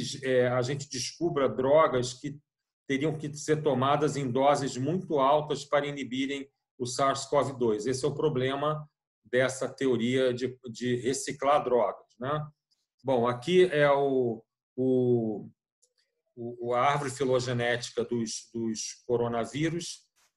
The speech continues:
Na verdade, os coronavírus, é, os beta-coronavírus. Aí você vê aqui que você tem o sars cov aqui em cima, é, o, o sars cov dois aqui no, no meio e o mers aqui embaixo.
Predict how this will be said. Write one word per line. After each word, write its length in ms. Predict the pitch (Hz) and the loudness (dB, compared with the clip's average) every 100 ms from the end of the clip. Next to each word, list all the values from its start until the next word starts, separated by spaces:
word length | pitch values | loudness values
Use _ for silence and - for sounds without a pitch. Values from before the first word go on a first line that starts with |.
| _ - | _ -12
Na 240 | 110 120 | -4 -2
verdade, 480 | 117 107 120 117 113 | -2 -2 0 0 -2
os 100 | - | -6
coronavírus, 1000 | 123 120 120 110 113 113 110 98 - - | -4 -2 -2 -4 -4 -6 -6 -10 -14 -10
é, 240 | 113 110 101 | -8 -4 -4
os 260 | 104 107 - | -6 -8 -4
beta-coronavírus. 960 | 127 120 113 117 110 113 110 147 147 139 | -2 -2 -4 -6 -4 -4 -6 -6 -4 -4
Aí 80 | |
você 160 | 131 135 | -4 -6
vê 360 | 113 123 113 - _ _ - | -2 -2 -2 -6 _ _ -8
aqui 460 | 110 - 131 123 | -8 -6 -6 -6
que 120 | 123 113 | -6 -8
você 260 | 117 127 | -6 -4
tem 460 | 123 123 120 104 - _ _ | -4 -2 -2 -4 -10 _ _
o 80 | 117 | -12
sars 480 | 110 - 120 113 - | -8 0 0 0 -2
cov 360 | - 120 117 113 | 0 2 2 0
aqui 180 | 113 120 | -6 -8
em 80 | |
cima, 600 | 110 - 156 160 170 175 - _ _ _ _ - | -8 -6 -6 -4 -6 -8 -14 _ _ _ _ -6
é, 340 | 113 113 110 110 120 | -2 0 0 -2 -4
o, 220 | 117 120 | -6 -6
o 40 | |
sars 360 | 117 131 123 - | -6 0 0 0
cov 280 | - 117 110 | 0 0 0
dois 380 | 120 120 113 110 | 0 0 0 -4
aqui 200 | 110 120 | -6 -4
no, 200 | 117 113 | -4 -4
no 140 | 120 | -2
meio 500 | 120 143 156 175 175 _ _ _ _ | 0 0 0 -4 -6 _ _ _ _
e 120 | 123 131 | -4 -2
o 80 | |
mers 420 | 123 123 123 123 127 | 2 2 2 2 -2
aqui 220 | 123 143 | -8 -6
embaixo. 520 | 127 110 92 - | -2 -2 -2 -6